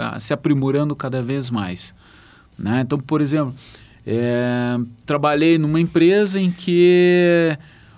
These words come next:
era, havia muita atividade humana, né, muita atividade manual das coisas. E de repente veio a questão de inserir a automação. Então, robôs iriam substituir.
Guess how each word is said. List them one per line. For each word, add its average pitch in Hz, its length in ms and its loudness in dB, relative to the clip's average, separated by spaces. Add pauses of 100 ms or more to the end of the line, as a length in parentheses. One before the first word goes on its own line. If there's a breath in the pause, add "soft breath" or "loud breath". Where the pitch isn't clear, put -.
(200 loud breath)
era, 143 220 0
havia 143 420 0
muita 175 360 2
atividade 160 840 0
humana, 143 800 0
né, 117 260 -4
muita 135 320 -4
atividade 135 800 -4
manual 143 680 2
das 117 240 -6
coisas. 107 480 -8 (500 soft breath)
E 175 60 -4
de 196 80 4
repente 196 360 0
veio 196 380 2
a 190 80 0
questão 185 720 -4
de 170 160 -4
inserir 180 760 -2 (180)
a - 60 -8
automação. 160 640 -2 (720 loud breath)
Então, 135 160 -2
robôs 165 540 2
iriam 160 240 0
substituir. 143 680 -4